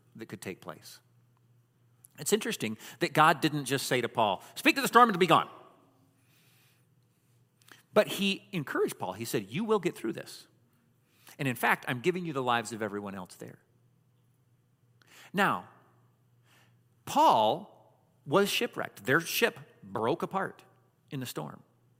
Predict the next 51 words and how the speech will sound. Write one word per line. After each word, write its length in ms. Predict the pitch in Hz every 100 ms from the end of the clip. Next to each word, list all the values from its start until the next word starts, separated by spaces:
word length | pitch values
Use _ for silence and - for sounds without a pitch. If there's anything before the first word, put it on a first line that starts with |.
| _ _ _ -
It 60 |
went 200 | 160 170
down. 240 | 151 165 104 - -
They 160 | 143
ended 260 | 175 196 196
up 180 | 196 196
on 140 | 185
an 80 | 180
island. 360 | 160 180 123 - _ _ _ _ _ _ _ _ _ _ _ _ _ _ _ _ -
That's, 260 | 160 - -
that's 240 | 175 202 175
when, 240 | 190 180 - -
when 160 | 156 165
he 160 | 151 190
was 140 | 180
collecting 540 | - 165 180 - 175
wood 220 | 151 175 185
and 100 | 156
he 100 | 156
goes 300 | 170 180 170
to, 160 | 165 143 -
to 100 | -
put 220 | - 202
some 160 | - 151
wood 140 | 170
on 80 | 190
the 80 | 165
fire 420 | - 185 180 190 - -
and 100 | -
an 100 | 147
extremely 560 | 135 - - 180 202 196
poisonous 480 | - 196 185 175 156
snake 380 | - 196 151
jumps 320 | - 151 170 -
out 240 | 170 175
of 80 | 139
the, 220 | 147 131 - - -
the, 200 | 139 131
the 200 | 135 110 113
stuff 320 | - - 185
and 180 | - 131
bites 300 | 147 175 -
him, 100 | 104
and 100 | 98
everyone 360 | 151 175 156 131
assumes 340 | - 190 160
that 80 | 131
he's 120 | 117
going 200 | 143 127
to 60 | 110
die. 260 | 123 123